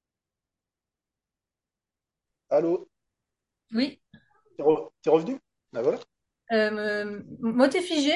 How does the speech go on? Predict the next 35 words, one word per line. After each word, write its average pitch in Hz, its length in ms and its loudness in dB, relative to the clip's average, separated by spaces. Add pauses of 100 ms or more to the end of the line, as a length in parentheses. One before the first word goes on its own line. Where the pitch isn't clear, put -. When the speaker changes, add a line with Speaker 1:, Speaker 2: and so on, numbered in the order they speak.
Speaker 2:
mais 370 140 0
je 285 120 -6
t'entends. 285 400 -2 (920)
Speaker 1:
Ok. 160 220 0 (1040)
Speaker 2:
Ok. 226 240 -10 (720)
Speaker 1:
Euh, 185 240 10
je 190 140 4
sais, - 200 -4
je - 160 0
sais 190 200 -4
plus 233 180 -6
ce - 120 -8
qu'on, 185 300 -2
ce - 120 -10
qu'on 180 120 -2
disait. 185 240 2
Tu 247 140 -8
parlais 160 260 6
des, 143 400 0
des 139 160 -6
croyances 170 680 2
et 147 120 -8
puis 147 160 -18
de, 135 380 0
de 131 80 -6
tout, 143 360 -10
euh, 117 420 0 (120)
toute - 280 -16
une, 147 140 -6
euh, 135 360 0
une 139 160 -6
façon 156 440 2
d'enseigner 143 440 0
le 135 60 -6
chant 156 300 0